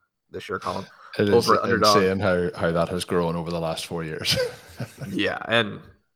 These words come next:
Speaker 1: I mean, if recent history is an indication, it will be someone that,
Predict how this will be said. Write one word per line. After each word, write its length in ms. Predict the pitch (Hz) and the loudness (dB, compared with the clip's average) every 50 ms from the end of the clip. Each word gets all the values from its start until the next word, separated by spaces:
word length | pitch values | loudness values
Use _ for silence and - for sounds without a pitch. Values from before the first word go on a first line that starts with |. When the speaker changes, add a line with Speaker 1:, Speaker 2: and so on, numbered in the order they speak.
| _ - | _ -2
Speaker 1:
I 60 | 117 | 0
mean, 220 | 120 120 113 107 | 0 0 -2 -2
if 200 | 110 107 - - - _ _ _ _ _ _ _ _ _ _ _ | -4 -6 -8 -12 -20 _ _ _ _ _ _ _ _ _ _ _
recent 400 | - 117 143 143 - 143 120 - | -4 -2 -2 0 0 -2 -2 -2
history 320 | - 139 135 - 131 120 113 | -4 -6 -6 -4 -2 -2 -2
is 80 | 107 | -2
an 80 | 101 107 | -4 -8
indication, 540 | 120 120 117 101 - 127 139 139 - 113 101 | -8 -8 -8 -6 -4 -4 -4 -2 -4 -6 -6
it 100 | - - | -2 0
will 180 | 110 107 104 | 0 0 0
be 380 | 98 87 110 110 110 110 104 - - - - _ _ _ _ _ _ _ _ _ _ _ _ _ - | 0 0 -2 -2 0 -2 -4 -6 -8 -14 -20 _ _ _ _ _ _ _ _ _ _ _ _ _ -6
someone 560 | - - - 139 285 247 147 110 90 92 113 - - - - | -2 2 2 4 4 4 2 2 2 0 -2 -8 -10 -12 -4
that, 260 | 110 113 107 107 90 | 0 2 2 2 0